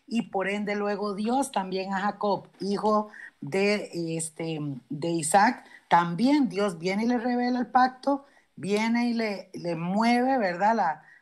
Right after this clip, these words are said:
toda la, la cuestión ahí, ahí dentro de lo que le había hablado, y entonces esa fe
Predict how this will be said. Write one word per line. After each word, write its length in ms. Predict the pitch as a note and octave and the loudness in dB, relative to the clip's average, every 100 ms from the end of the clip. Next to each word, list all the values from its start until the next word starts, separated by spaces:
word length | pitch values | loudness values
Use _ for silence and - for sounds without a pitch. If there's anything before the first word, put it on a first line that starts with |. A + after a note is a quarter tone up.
| _ | _
toda 280 | - G#3 B3 | -8 0 0
la, 280 | A#3 F#3 D3+ | 2 -2 -4
la 200 | C3+ D#3 | -10 -12
cuestión 440 | F#3 F3 - A3 | -10 -8 -8 -6
ahí, 240 | A#3 A3+ A#3+ | -6 -4 -4
ahí 600 | G#3+ E3+ F#3 B3 G#3 E3 | -4 -4 -6 -6 -8 -10
dentro 360 | - D#3+ D3+ E3 | -12 -12 -8 -8
de 80 | D#3 | -6
lo 140 | D#3 | -6
que 100 | D#3 | -4
le 80 | D#3 | -4
había 220 | D3+ G3 | 0 2
hablado, 420 | A3+ G#3+ G3+ A#3 - - _ | 4 6 4 4 -6 -16 _
y 140 | G3+ A3 | -2 0
entonces 680 | F3+ - A#3+ D#4 - F#3 | 0 -4 0 2 0 -2
esa 280 | G3 F#3+ A3+ | -2 2 2
fe 480 | G#3+ B3 A#3 F3 | 2 -2 -2 -4